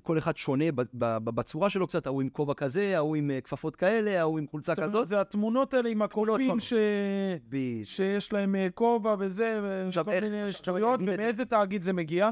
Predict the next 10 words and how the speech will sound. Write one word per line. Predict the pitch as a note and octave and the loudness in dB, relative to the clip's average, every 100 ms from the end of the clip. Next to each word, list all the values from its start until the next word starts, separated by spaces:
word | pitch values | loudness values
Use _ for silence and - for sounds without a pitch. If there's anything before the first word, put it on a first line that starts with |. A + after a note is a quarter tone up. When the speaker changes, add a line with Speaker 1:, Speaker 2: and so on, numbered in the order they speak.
| A3 | 2
Speaker 1:
מיוגה | D#3 F3+ B2+ | 2 2 2
לאבס. | G#2 F#2+ - - - | 0 -4 -12 -18 -8
זה | A2+ D3 | -2 -2
השם | - D#3+ | 0 -2
של | D#3 | 0
התאגיד | C3 - A#2 A#2+ C#3 | -2 -2 -4 -2 -4
אב, | C#3+ D3+ F3 - | 0 0 0 -6
אה, | E3+ F3+ F3 | -2 -2 0
כזה. | F#3+ F#3+ A3+ - _ _ _ _ | 0 0 0 -6 _ _ _ _
אה, | A#2 A2+ A2+ | -4 -2 -2